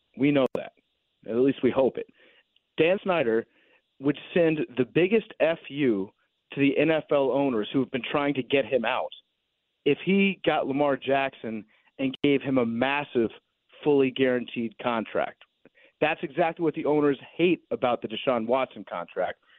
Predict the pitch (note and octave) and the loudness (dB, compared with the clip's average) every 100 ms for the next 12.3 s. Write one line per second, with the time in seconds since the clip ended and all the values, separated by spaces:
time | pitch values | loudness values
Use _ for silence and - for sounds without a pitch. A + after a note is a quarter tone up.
0 | _ A2+ A#2 D3 D#3 - C#3+ C3 B2 - | _ 0 2 2 -2 -4 -2 -2 -2 0
1 | B2 A2+ - C#3 D3+ B2+ C#3 D3+ B2+ G#2+ | 2 2 2 2 2 2 0 0 -2 -2
2 | G#2 A2 A2 G#2+ G2+ F#2+ - - A#2 G#2 | -6 -4 -6 -8 -12 -14 -16 -8 -8 -4
3 | G2+ G2+ F#2+ - - - - B2+ E3 D#3+ | 0 2 2 -2 -16 -6 -4 0 2 2
4 | D3+ D#3+ E3 C3 A#2 C3 A2+ B2 C3 C#3 | 0 0 2 2 2 0 0 2 4 4
5 | D#3 - - F#3 F#3 E3 E3+ D3+ C#3+ C#3 | 0 -4 -6 0 0 2 0 0 -2 2
6 | A#2+ C#3 B2+ A2 _ _ _ _ - D#3+ | 4 4 4 0 _ _ _ _ 0 2
7 | C#3+ G#2 - D3 - F3 D#3+ D3 - D#3 | 2 -2 -2 -2 0 0 2 0 -4 -4
8 | - C#3+ C#3+ C#3 C3+ C3+ - - D3+ D3+ | 0 4 4 4 4 2 0 0 2 4
9 | C3+ C#3 B2+ - C#3 B2+ B2 _ _ _ | 2 2 0 -2 0 2 2 _ _ _
10 | _ - C#3 C3+ C3 A#2 C3 A#2+ - B2+ | _ -2 2 2 2 2 2 0 -4 -6
11 | A#2 C#3 C3+ - C#3+ C#3+ C3+ C3+ B2+ A#2 | -4 0 2 2 2 2 2 2 2 2
12 | A#2+ A#2 | 2 0